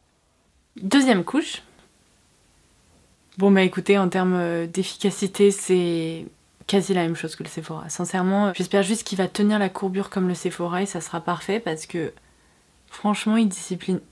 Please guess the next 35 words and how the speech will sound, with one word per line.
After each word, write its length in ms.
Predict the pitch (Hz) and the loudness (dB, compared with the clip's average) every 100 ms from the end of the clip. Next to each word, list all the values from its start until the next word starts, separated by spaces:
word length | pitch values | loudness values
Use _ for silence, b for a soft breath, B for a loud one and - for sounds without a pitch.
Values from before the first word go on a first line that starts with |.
| _ | _
hyper 360 | 247 247 233 202 | 2 2 2 -2
bien 180 | 202 | -2
les 140 | 202 196 | 0 -2
cils, 400 | 190 - 202 220 - | -4 -4 -2 -4 -6
il 160 | 185 | -4
les 60 | 185 | -4
sépare, 500 | - 202 202 196 214 | -2 -2 0 0 0
il 100 | 208 | 0
les 160 | 185 | 0
allonge, 320 | 190 190 196 214 | 0 -2 0 0
il 100 | 185 | 0
apporte 280 | 175 185 | -2 -6
du 80 | 180 | -8
volume, 340 | 175 175 190 208 | -6 -2 0 0
bref, 340 | 180 214 - b b b _ _ _ _ _ _ | 2 0 -2 b b b _ _ _ _ _ _
c'est 160 | - | -8
un 100 | 180 | -6
peu 140 | 175 214 | -4 -2
la 120 | 208 | 0
même 200 | 185 190 | 0 0
recette. 480 | 185 180 180 180 - b b b b | -2 -4 -6 -6 -10 b b b b
Il 60 | 180 | -8
y 20 | |
a 20 | |
juste 140 | 190 214 | -6 -6
ce 100 | 185 | -10
petit 220 | - - | -12 -12
cil 260 | - - 254 | -8 -2 0
là 140 | 214 | 0
qui 160 | 202 190 | -2 -2
m'embête, 560 | 190 185 214 294 - - _ _ _ | -2 0 2 0 -4 -20 _ _ _
voilà 200 | 170 160 | -12 -12
qui 160 | 156 160 | -10 -8
est 60 | |
mieux. 220 | 165 233 | 2 2